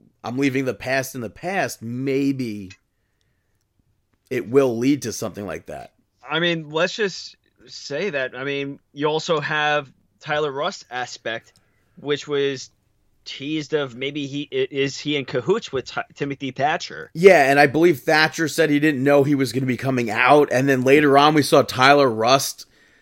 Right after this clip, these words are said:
Speaker 1: uh, about to be interviewed, but Malcolm Bivens cuts it off and mentioned what I saw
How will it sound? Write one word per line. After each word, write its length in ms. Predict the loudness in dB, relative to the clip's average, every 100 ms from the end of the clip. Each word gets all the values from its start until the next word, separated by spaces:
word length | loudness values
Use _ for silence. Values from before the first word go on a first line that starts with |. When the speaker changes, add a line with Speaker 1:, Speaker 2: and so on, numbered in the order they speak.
| _
Speaker 1:
uh, 260 | 0 4 4
about 260 | 6 6 6
to 60 |
be 180 | 0 2
interviewed, 480 | 2 0 2 4 6
but 260 | 4 2 -2
Malcolm 640 | 2 2 2 0 -2 -2
Bivens 480 | -2 -2 2 0 -2
cuts 280 | 2 0 2
it 60 | 0
off 400 | 2 0 -4 -10
and 220 | -6 -2
mentioned 760 | 2 2 2 0 -2 -4 -10 -14 _ _
what 360 | -2 2 2 2
I 260 | 4 4 4
saw 520 | 0 -2 0 0